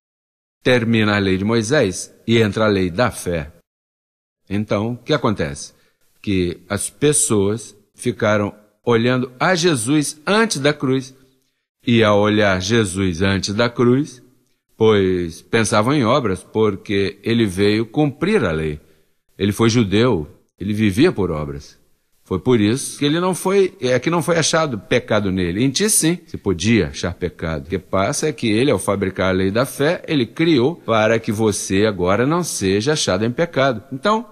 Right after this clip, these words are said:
como foi ele quem criou, ao você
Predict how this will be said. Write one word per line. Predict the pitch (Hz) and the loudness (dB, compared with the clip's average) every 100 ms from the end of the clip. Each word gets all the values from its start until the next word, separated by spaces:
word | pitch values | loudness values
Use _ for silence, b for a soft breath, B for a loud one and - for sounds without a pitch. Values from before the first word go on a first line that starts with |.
| - | -8
como | 160 208 208 196 165 | 0 2 2 2 0
foi | 147 139 123 | 0 2 4
ele | 120 101 | 4 2
quem | 95 113 | -2 -4
criou, | 123 165 160 185 - | -2 0 0 -4 -6
ao | - 165 156 | -4 0 0
você | 143 151 139 147 139 127 | 0 -2 0 2 4 2